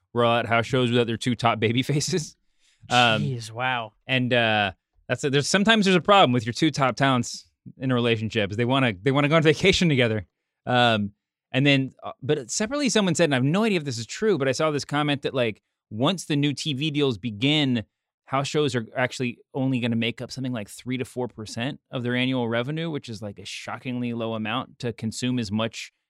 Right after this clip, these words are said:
Speaker 1: energy and abs-, and cause as many injuries. Uh, I mean, to consume as much time and en-, yeah, energy and, and cause as many injuries as, as they do.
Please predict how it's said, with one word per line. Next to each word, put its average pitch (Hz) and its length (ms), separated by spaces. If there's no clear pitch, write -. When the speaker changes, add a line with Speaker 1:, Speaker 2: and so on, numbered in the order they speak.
Speaker 1:
energy 120 480
and 104 300
abs-, 107 240
and 110 320
cause 120 260
as 113 120
many 110 200
injuries. 160 720
Uh, 101 380
I - 40
mean, 120 180
to 107 80
consume 131 320
as 113 80
much 113 220
time 123 340
and 117 80
en-, 120 160
yeah, 123 100
energy 113 360
and, 104 120
and 117 140
cause 120 120
as 113 60
many 110 180
injuries 117 320
as, 113 200
as 113 220
they 107 120
do. 139 380